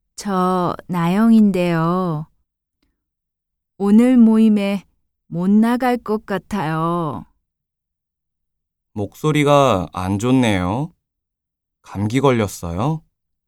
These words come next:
Speaker 1: 네. 어제부터 열이 나고 목이 아파서 지금 병원에 가려고 해요.
Speaker 2: 요즘 감기가 유행인데.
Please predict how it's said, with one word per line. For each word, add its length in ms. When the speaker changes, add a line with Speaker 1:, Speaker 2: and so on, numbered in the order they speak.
Speaker 1:
네. 680
어제부터 920
열이 360
나고 540
목이 460
아파서 920
지금 560
병원에 560
가려고 680
해요. 560
Speaker 2:
요즘 680
감기가 680
유행인데. 800